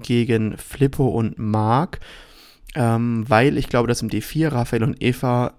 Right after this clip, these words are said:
ihr Spiel gewinnen werden gegen Marie-Claire und Lena. Das heißt, wir hätten hier schon mal ein Doppel auf jeder Seite. Und wenn's den Innsbruckern gelingt, ähm, ein weiteres Doppel zu holen, dann sehe ich sie durchaus in der Lage, auch vier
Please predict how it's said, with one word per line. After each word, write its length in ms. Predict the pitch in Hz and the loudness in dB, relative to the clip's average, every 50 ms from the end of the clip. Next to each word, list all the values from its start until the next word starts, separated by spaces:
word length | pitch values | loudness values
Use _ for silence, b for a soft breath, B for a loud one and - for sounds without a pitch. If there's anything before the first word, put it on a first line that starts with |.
| _ - | _ -4
ihr 120 | 120 117 | -2 -2
Spiel 180 | - - 117 104 | -2 -2 -2 0
gewinnen 320 | 107 107 127 147 170 175 | 2 2 2 2 2 2
werden 240 | 180 180 180 175 170 | 0 0 -2 -2 -2
gegen 220 | 165 151 151 151 | -2 -2 0 0
Marie-Claire 520 | 151 147 156 156 147 - - 147 147 143 - | -2 -2 -2 -4 -4 -2 -2 -2 -2 0 -2
und 120 | 135 131 | -2 0
Lena. 460 | 123 131 135 135 139 143 147 156 151 B B B B B | 2 2 2 2 2 2 0 0 -2 B B B B B
Das 80 | B - | B -6
heißt, 140 | 120 - - | -4 0 2
wir 80 | 123 | 2
hätten 120 | 120 - 131 | 2 2 2
hier 120 | 127 117 | 0 0
schon 120 | - - 120 | 2 2 2
mal 160 | 110 110 - | 0 0 0
ein 400 | - 117 110 110 110 107 98 - | 0 0 0 2 2 0 0 0
Doppel 300 | - 117 - - 123 - | 0 0 2 2 0 0
auf 160 | - - - | 0 -2 -2
jeder 200 | 117 113 107 107 | 0 0 0 2
Seite. 520 | 107 98 110 131 143 - 156 165 165 170 - _ - - - - - - - - _ _ _ _ - - - | 2 4 4 4 4 4 2 0 0 0 -4 _ -20 -20 -20 -20 -20 -20 -20 -20 _ _ _ _ -12 -8 0
Und 240 | - 113 123 156 170 | 4 6 6 6 4
wenn's 180 | 147 131 117 - | 2 0 -2 -2
den 100 | - 120 | -4 -4
Innsbruckern 420 | 127 - - 135 - 123 123 117 | -4 -2 -2 -2 0 -2 -4 -2
gelingt, 600 | - 113 110 110 110 123 151 196 254 254 - - B B B B B B B B B B B B B - | -2 -2 0 2 4 4 4 4 2 0 -2 -8 B B B B B B B B B B B B B -8
ähm, 340 | - 165 120 117 113 113 - | -2 0 2 2 2 0 0
ein 200 | - 110 120 123 | 0 0 0 2
weiteres 360 | 131 139 147 - 135 120 - | 4 2 2 2 0 -2 0
Doppel 260 | - 127 120 - 127 123 | 2 2 2 2 0 0
zu 240 | - 123 127 - | 2 0 0 2
holen, 600 | - 123 120 123 135 151 165 180 196 202 202 196 - - - - - - | 4 4 6 6 4 4 2 0 -2 -4 -4 -6 -10 -20 -20 -18 -4 2
dann 240 | - 117 123 135 139 | 4 4 4 4 4
sehe 240 | 120 127 131 127 127 | 2 4 4 4 4
ich 80 | 127 | 4
sie 140 | - 131 120 | 2 0 0
durchaus 320 | - 147 160 170 185 170 | 2 2 2 2 2 0
in 80 | 165 156 | 0 0
der 100 | 151 139 | 2 2
Lage, 420 | 127 120 117 120 127 139 120 - | 2 2 2 2 0 0 -2 -2
auch 280 | 117 117 120 131 - - | 0 0 0 0 -2 -6
vier 720 | - - - - - - 127 127 131 127 127 131 135 135 | -16 -14 -12 -10 -8 -4 0 0 2 2 2 2 0 -2